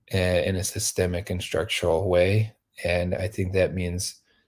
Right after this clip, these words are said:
you know, a question that is an intergenerational question is about reimagining what this country is. Um, and, you know, is it even possible when we, when the country is rooted,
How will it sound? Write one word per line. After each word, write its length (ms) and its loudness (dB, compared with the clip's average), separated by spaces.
you 80 4
know, 160 4
a 40 -2
question 460 0
that 240 0
is 240 -4
an 80 -6
intergenerational 840 -4
question 340 -4
is 140 -6
about 400 0
reimagining 800 -2
what 200 -4
this 180 -4
country 460 -8
is. 440 -2
Um, 520 -2
and, 420 2
you 100 2
know, 120 6
is 220 6
it 80 10
even 260 8
possible 720 4
when 240 0
we, 400 -4
when 140 4
the 80 4
country 380 0
is 120 -2
rooted, 420 4